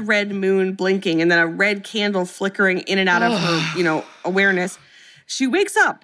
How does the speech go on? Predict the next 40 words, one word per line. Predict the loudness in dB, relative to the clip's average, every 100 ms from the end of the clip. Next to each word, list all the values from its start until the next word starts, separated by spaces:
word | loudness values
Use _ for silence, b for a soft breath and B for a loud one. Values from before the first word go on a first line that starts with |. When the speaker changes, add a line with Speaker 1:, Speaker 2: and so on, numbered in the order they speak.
| -14
Speaker 1:
to | -8
find | -4 -2 0
herself | 0 0 -2
Speaker 2:
No. | -4
Speaker 1:
gagged | -2 0 2 2 0 -2 -4
and | -2 -2
tied | -2 2 2 2 -2
down | 0 0 -2
on | -6 -4
a | -4
gigantic | -4 -2 -2 -2 -2 -2 -4 -8 -14
pentagram | -2 2 2 0 -2 0 2 2 0 -4 _
surrounded | -8 0 4 4 2 0
by | -2
candles. | -2 -4 -4 -2 -2 -2 -2 -6 -14 B B -10 -4
She's | -2 2
wearing | 2 2
an | -2
Speaker 2:
Mm-mm. | -2
Speaker 1:
old-timey | 0 0 0 -2 0 0 0 -2
nightgown, | 0 -2 -2 -4 0 0 0
and | 0
he's, | 0 0
like, | -2 0
her | 0
arms | 2 2 2 0
and | 0
legs | 2 0 0
are, | 2
Speaker 2:
Where | 2
Speaker 1:
like, | 4
Speaker 2:
did |
that | 2
Speaker 1:
sort | 2
of |
Speaker 2:
even | 2 2
Speaker 1:
tied | 2 2
Speaker 2:
come | -2
from? | -4
Speaker 1:
apart. | -4 -6 -12